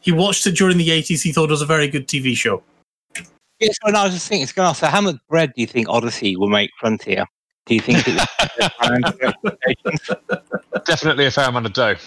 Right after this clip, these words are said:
Speaker 3: certainly. Um, I'd be, uh, yeah, I'd be s-, very surprised if they weren't rolling in it afterwards.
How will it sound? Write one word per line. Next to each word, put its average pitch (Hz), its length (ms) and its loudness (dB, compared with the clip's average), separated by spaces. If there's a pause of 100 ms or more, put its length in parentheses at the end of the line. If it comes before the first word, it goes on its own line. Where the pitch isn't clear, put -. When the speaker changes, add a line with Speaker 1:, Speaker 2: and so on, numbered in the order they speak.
(120)
Speaker 3:
certainly. 107 420 -2 (800)
Um, 110 540 0 (100)
I'd 120 340 -2
be, 113 380 2
uh, 110 440 2 (100)
yeah, 107 160 0
I'd 92 80 -6
be 113 80 -4
s-, - 160 -10 (100)
very 107 140 0
surprised 101 340 -2
if 98 80 -6
they 104 80 -2
weren't 101 220 0
rolling 104 240 0
in 87 80 -2
it 85 60 0
afterwards. - 420 -8